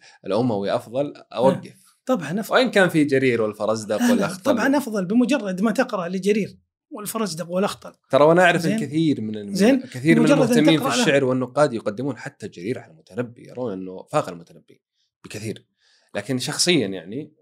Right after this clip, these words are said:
Speaker 1: الارتباط
Speaker 2: هم
Speaker 1: عاطفي.
Speaker 2: حتى هناك ملتزمون على فكرة، يلتزمون أنهم يذكرون وقعة وقعت.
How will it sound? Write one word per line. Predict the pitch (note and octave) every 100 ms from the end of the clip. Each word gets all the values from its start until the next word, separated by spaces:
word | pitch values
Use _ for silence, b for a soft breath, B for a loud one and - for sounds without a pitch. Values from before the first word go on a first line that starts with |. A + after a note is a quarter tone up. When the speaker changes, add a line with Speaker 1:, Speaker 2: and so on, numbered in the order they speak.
| _ _
Speaker 1:
الارتباط | A2 A2 A2 A2 A2 A2 - A2 F#2+
Speaker 2:
هم |
Speaker 1:
عاطفي. | A3+ C4
Speaker 2:
حتى | E4+ F4 D4+
هناك | D4 D#4+ -
ملتزمون | A#3+ G#3 A3 G3 C4 C4 C#3
على | C#3 F#3
فكرة، | F#3 - F3+ - b b
يلتزمون | B3 B3 B3+ A#3+ C#4+ B3+
أنهم | B3+ A#3+
يذكرون | A#3+ G#3+ A#3 B3+
وقعة | A#3 B3+ G3 F#3
وقعت. | A3+ A#3+ G3+ E3 -